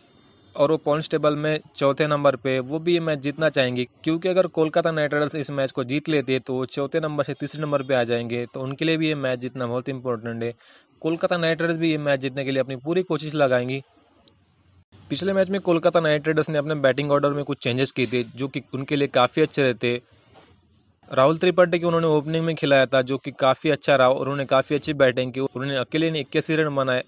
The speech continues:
इक्कीस, उनके इक्यासी रन की मदद से कोलकाता नाइट राइडर्स ने एक अच्छा स्कोर बनाया। जो,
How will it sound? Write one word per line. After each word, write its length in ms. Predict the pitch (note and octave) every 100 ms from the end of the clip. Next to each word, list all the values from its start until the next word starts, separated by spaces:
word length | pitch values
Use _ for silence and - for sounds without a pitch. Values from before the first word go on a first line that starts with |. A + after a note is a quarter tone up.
| B2
इक्कीस, 260 | - C#3+
उनके 220 | C#3 C3+ C#3
इक्यासी 320 | - D3+ D#3+
रन 160 | D3+
की 100 | D3 D3
मदद 220 | C#3 B2+
से 220 | - B2+ - _ _ _ _ _ _
कोलकाता 420 | D3+ D3+ E3 D3+
नाइट 200 | D3 C#3+
राइडर्स 260 | D3 C#3+ C3
ने 100 | C#3
एक 100 | C3
अच्छा 240 | B2 -
स्कोर 260 | C#3+ - C#3+
बनाया। 300 | C3+ B2 B2
जो, 260 | A#2+ -